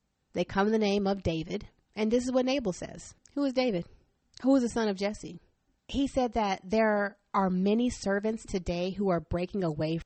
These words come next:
from his master. But I'm curious to know, who was Nabal loyal to? Who did Nabal call king, and who did Nabal serve? We already know he was a harsh man and his dealings were evil.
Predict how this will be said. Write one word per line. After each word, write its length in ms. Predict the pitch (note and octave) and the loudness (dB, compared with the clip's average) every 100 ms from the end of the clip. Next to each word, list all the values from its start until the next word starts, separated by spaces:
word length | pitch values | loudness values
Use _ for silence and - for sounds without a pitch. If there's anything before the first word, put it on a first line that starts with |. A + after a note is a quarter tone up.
| _ | _
from 160 | E3+ | -4
his 200 | D#3 D3+ | -2 -2
master. 500 | D3+ C#3+ E3 - - D3 | -6 -6 -6 -10 -16 -16
But 220 | - G3+ F#3+ | -2 0 0
I'm 160 | - | -2
curious 460 | - A3 B3+ A3 - | -2 -4 0 0 -2
to 220 | - - | -10 -6
know, 380 | F#3+ B3 F#3 F3+ _ - | -2 -2 -4 -8 _ -6
who 200 | G#3 F4 | 0 4
was 200 | G4+ C4+ | 2 2
Nabal 480 | F#3+ G3 B3+ E3 D#3 - | 2 2 4 2 2 -6
loyal 440 | F#3 F3 E3+ D#3 - - | 0 4 4 2 -6 -10
to? 200 | C#3+ - - - - | -12 -14 -20 -20 -4
Who 100 | D#4 | 0
did 200 | G4 B3 | 0 0
Nabal 320 | F3+ G3+ F#3 | 0 2 2
call 300 | - F3+ D#3+ | 0 -2 -2
king, 540 | - - F#3 E3+ D3+ D3+ E3 | -4 -4 -2 -2 -4 -8 -8
and 100 | D#3 | -4
who 160 | G#3 | -2
did 140 | F3+ D#3 | -2 -2
Nabal 340 | D3 E3+ D#3+ | -4 -4 -6
serve? 600 | - - - - - - - _ _ _ _ - - - | -8 -10 -10 -12 -14 -16 -20 _ _ _ _ -20 -20 -2
We 140 | A3+ A#3+ | 4 8
already 340 | A#3+ C#4 D4+ | 8 8 4
know 380 | G#3+ F3+ F#3+ E3 | 2 2 2 0
he 180 | E3 F#3 | 0 2
was 180 | F3 D#3 | 2 0
a 60 | |
harsh 500 | D3 - E3 G3+ - | -10 -4 0 0 -2
man 400 | F#3 D#3 D#3 F3+ - | -4 -4 -6 -8 -8
and 220 | D#3+ D#3 | -6 -4
his 240 | E3 D#3+ | -2 -4
dealings 640 | D#3 E3+ F#3+ G#3 D#3+ D3 D3+ | -4 0 2 2 0 -2 -6
were 160 | D3+ C#3 _ | -8 -8 _
evil. 540 | F#3 G3+ G3 - F2 | -6 -4 -4 -8 -18